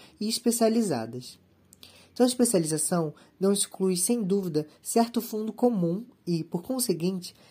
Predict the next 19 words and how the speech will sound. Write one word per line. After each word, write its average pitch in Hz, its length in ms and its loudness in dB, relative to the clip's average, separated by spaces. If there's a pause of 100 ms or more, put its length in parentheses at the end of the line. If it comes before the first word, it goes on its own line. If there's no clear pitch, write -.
certo 233 420 2
balanço 196 480 2
de 180 140 -6
funções 180 720 -4 (440)
tanto 277 320 0
or-, 220 200 4 (600)
tanto 233 400 -2 (360)
orgânicas 180 760 0
como 208 260 0
psíquicas, 180 800 -2 (420)
sem 214 240 0
o 208 60 0
qual 190 300 6
a 202 40 4
saúde 202 380 4
dos 202 160 0
indivíduos 180 580 -2
seria 180 280 2
comprometida, 202 920 -4